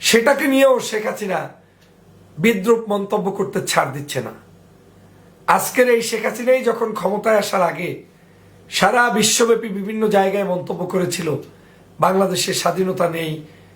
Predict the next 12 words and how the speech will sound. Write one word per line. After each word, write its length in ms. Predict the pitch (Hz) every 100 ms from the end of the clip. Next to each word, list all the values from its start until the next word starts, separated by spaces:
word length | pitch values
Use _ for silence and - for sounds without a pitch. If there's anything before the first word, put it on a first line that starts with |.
| - 156
বাংলাদেশের 500 | 175 208 185 - 170
মানুষের 360 | 175 175 170
মুক্তি 320 | 170 175 -
নেই, 320 | 165 160 143 - - - - -
বাংলাদেশে 560 | 156 190 220 202 190 190
আপনার 340 | 180 - 175
কি 140 | 175 190
বলে 260 | 190 233 233 - - - -
আর্মি 320 | - 196 196 190
নামিয়ে 320 | 190 190 185
যখন 280 | 185 180 180
আপনার 340 | 175 180 170